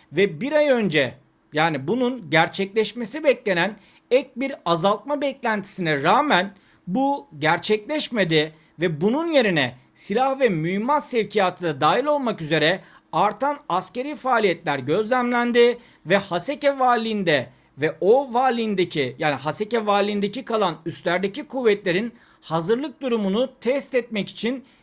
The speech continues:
canlı ateş tatbikatları yaptığı görülüyor deniliyor. Şimdi bu haberi aslında şundan dolayı aktarıyorum. Haftalardır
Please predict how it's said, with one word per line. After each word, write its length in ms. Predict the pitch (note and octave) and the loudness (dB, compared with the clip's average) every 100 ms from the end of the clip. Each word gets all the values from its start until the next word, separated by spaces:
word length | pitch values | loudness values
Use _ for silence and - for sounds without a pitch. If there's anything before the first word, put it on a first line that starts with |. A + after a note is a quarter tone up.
| _ | _
canlı 380 | B2 F#3 A3+ C4 | -2 0 0 -2
ateş 400 | C4+ A3 C4+ C4+ | -2 -4 -4 -6
tatbikatları 960 | - A3+ - G3 F3+ E3 F#3+ F3+ B3+ B3+ - _ _ | -6 -8 -8 -6 -6 -6 -2 2 2 2 -6 _ _
yaptığı 600 | C3+ F3 F#3+ - B3 D4 | -2 0 -2 -8 -6 -4
görülüyor 640 | C4+ C4+ A#3+ A3 G3 F3 | 2 2 2 4 6 4
deniliyor. 560 | E3 E3 D3 C#3 B2+ B2+ - _ _ | 2 0 0 0 0 -4 -12 _ _
Şimdi 260 | - D4 C#4+ | -10 -6 0
bu 140 | C#4 | 4
haberi 520 | C#4+ C4 C4+ C#4 C4+ - | 4 4 2 2 0 -4
aslında 400 | G#3+ G#3 C4+ C#4 | -4 -4 -4 -6
şundan 580 | C#4 - B3+ C4 C#4+ C#4+ | -6 -6 -4 -2 -2 0
dolayı 460 | B3+ B3 B3+ A#3 B2+ - - | 4 4 4 2 2 -6 -8
aktarıyorum. 680 | E3 - D3+ C3 C3 - - _ - - _ | -8 -6 -8 -8 -12 -16 -20 _ -20 -20 _
Haftalardır 840 | - E3+ F#3 - B3+ D#4+ C#4 G3+ | -4 -4 -2 -4 0 2 2 -2